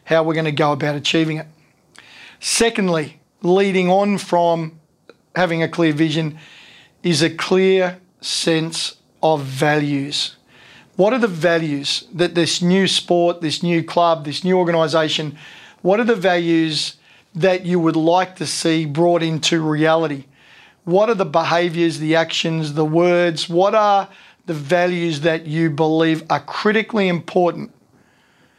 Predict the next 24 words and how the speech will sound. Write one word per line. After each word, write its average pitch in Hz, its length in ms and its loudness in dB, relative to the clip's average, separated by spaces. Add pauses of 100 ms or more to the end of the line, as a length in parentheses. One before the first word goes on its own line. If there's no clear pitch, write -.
(240)
to 160 120 2
help 180 280 0
you 165 160 2
achieve 160 600 0 (400)
that 165 340 0
vision 151 580 -2 (760)
that 165 380 0
you 156 140 0
have 165 320 2
and 156 120 -2
that 160 160 -4
you've 156 280 -2
shared? 151 580 0 (640)
Do 180 80 2
you 190 140 4
believe 175 400 2
it's 160 180 -4
around 160 380 0
a 151 60 -2
value 156 420 0
like 156 260 0
honesty 202 560 -2 (640)
or 147 160 -2
integrity 156 720 0